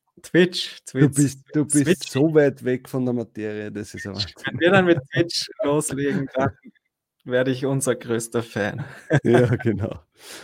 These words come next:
Speaker 2: Na gut, also dann, Leute, äh, abonniert den Kanal, falls ihr es noch nicht gemacht habt. Gebt uns natürlich einen Daumen nach oben.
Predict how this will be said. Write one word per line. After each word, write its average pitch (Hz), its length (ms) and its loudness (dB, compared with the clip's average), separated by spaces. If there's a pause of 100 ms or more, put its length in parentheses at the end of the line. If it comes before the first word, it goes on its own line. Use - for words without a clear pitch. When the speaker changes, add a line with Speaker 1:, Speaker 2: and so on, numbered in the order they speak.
(140)
Speaker 2:
Na 135 120 4
gut, 131 300 2
also 135 340 0
dann, 135 240 4
Leute, 123 1200 2 (180)
äh, - 40 -20
abonniert 123 480 0
den 127 100 -2
Kanal, 127 340 0
falls 156 300 -4
ihr 151 40 -4
es - 100 -8
noch 143 80 -2
nicht 135 160 -2
gemacht 120 360 -6
habt. - 320 -10
Gebt - 300 -6
uns 175 140 0
natürlich 196 600 -2
einen 156 220 -2
Daumen 123 320 -2
nach 120 180 -4
oben. 135 460 -2